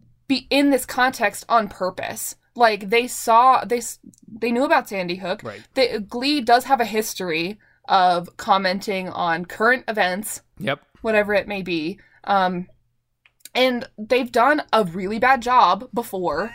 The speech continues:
Speaker 1: addressing these current events.
Speaker 2: Yeah.
Speaker 1: I don't think this one is, I, I really appreciate the, like, artistry that went into, like, a lot of the filmmaking.
Speaker 2: Yeah.
Speaker 1: Uh,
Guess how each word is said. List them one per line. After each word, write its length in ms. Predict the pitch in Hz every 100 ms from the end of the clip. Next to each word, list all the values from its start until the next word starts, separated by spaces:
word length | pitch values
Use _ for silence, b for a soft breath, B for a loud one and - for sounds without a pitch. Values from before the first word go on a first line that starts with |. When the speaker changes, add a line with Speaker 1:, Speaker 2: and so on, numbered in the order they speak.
| -
Speaker 1:
addressing 440 | 220 196 180 - 185
these 160 | 180 175
current 280 | 175 180
events. 300 | 170 170 180
Speaker 2:
Yeah. 160 | 110 113 B B
Speaker 1:
I 80 | 247
don't 180 | 277 302
think 220 | 349 277
this 220 | 247 262
one 200 | 294 294
is, 380 | 277 254 214 - - _ _ _ _ _ _ _ _ _ _ - b b b b b _ _ _ _ _ _ _ _
I, 340 | 269 311 320 294 B B B B _
I 140 | 247 285
really 520 | 254 226 247 302 311
appreciate 1000 | 240 233 - 196 - 190 180 170 165 -
the, 520 | 208 208 190 170 165 -
like, 360 | 190 170 - _ _ _ _ -
artistry 680 | 139 165 240 285 - 320 330
that 180 | 311 269
went 200 | 320 330
into, 380 | 330 330 294 220
like, 180 | 208
a 40 | 196
lot 200 | 185 180
of 120 | 170
the 100 | 185
filmmaking. 920 | - - 190 196 269 311 349 440 453
Speaker 2:
Yeah. 160 | 466 - _ b b b
Speaker 1:
Uh, 300 | - 220 202